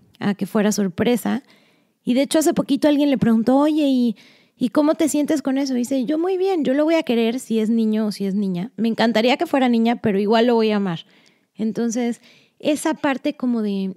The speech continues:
de aceptación, de saber que el amor es incondicional, fue algo muy bonito que se dio a raíz de la elección de que fuera sorpresa y que hemos estado trabajando todos los días. Así que me ha encantado esa parte de los niños.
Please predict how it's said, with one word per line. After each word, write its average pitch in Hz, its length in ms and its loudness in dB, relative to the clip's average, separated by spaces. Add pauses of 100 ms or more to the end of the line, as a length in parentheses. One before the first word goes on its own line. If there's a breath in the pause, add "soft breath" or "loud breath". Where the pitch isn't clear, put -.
de 220 100 -4
aceptación, 214 960 -4
de 208 80 -2
saber 202 320 -6
que 247 120 -2
el 240 100 0
amor 220 280 0
es 233 120 -4
incondicional, 196 960 -2 (240 soft breath)
fue 277 160 -2
algo 294 160 2
muy 311 220 0
bonito 285 420 -2
que 226 120 -6
se 214 180 -6
dio 226 220 0
a 233 60 2
raíz 202 320 0
de 220 120 2
la 220 100 0
elección 196 540 -4
de 214 80 -4
que - 80 -20
fuera 190 420 -4 (140)
sorpresa 208 760 -6 (480 soft breath)
y 226 120 -6
que 240 200 -2
hemos 277 220 0
estado 269 260 -2
trabajando 247 440 -2
todos 247 180 0
los 220 160 -2
días. 190 300 -8 (100)
Así 202 300 -8
que 220 340 -4 (720)
me 247 160 0
ha - 20 4
encantado 254 420 2
esa 240 200 -2
parte 208 240 -4
de 214 60 -2
los 190 160 -4
niños. 226 420 -4